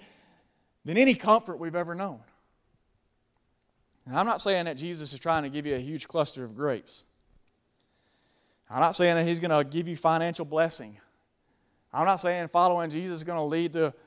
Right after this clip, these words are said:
a brand new vehicle or a bigger house or a big old boat. I'm not <laughs> saying any of those things are gonna enter into your life as a revol-, as a result of following Jesus. The promise that He's given us to possess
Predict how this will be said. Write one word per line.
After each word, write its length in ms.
a 60
brand 360
new 200
vehicle 600
or 160
a 60
bigger 360
house 720
or 160
a 60
big 240
old 260
boat. 340
I'm 120
not 160
<laughs> 20
saying 320
any 240
of 80
those 180
things 220
are 60
gonna 160
enter 260
into 180
your 120
life 240
as 80
a 40
revol-, 420
as 160
a 80
result 460
of 100
following 440
Jesus. 340
The 100
promise 540
that 140
He's 200
given 460
us 300
to 100
possess 600